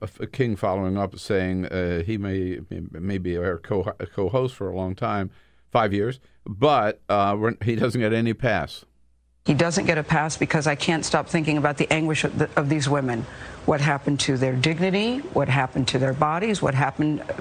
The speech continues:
Speaker 2: maybe to even their careers. I can't stop thinking about that and the pain that they're going through.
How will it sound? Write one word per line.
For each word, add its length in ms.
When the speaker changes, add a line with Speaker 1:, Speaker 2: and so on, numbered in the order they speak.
Speaker 2:
maybe 340
to 280
even 220
their 140
careers. 580
I 80
can't 280
stop 200
thinking 320
about 320
that 300
and 120
the 60
pain 260
that 140
they're 120
going 260
through. 360